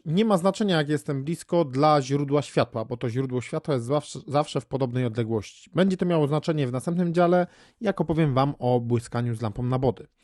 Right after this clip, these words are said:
W przypadku obiektywu pięćdziesiąt milimetrów i lamp rozstawionych na sali kompletnie nie ma to znaczenia. <coughs>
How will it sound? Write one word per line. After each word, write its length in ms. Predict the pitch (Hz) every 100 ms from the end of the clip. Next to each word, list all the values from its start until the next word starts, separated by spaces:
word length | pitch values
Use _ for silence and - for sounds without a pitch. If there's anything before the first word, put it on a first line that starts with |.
| _ - - _
W 100 | _
przypadku 760 | - 180 202 190 - 165 151 143 _ _ - -
obiektywu 440 | 147 139 143 131
pięćdziesiąt 500 | 123 127 147 147 143
milimetrów 720 | 156 156 160 - 202 208 - _ -
i 240 | 165 160 -
lamp 240 | 156 147
rozstawionych 460 | 143 - 135 131 120
na 80 | 135
sali 340 | 185 185 185
kompletnie 680 | - 165 175 165 165 165 160 _ -
nie 160 | 131 127
ma 220 | 123 127 -
to 140 | 107
znaczenia. 500 | 104 110 - - - _ _ _ _ _ _
<coughs> 1120 | 147 - 190 - 220 226 233 208 185 127 _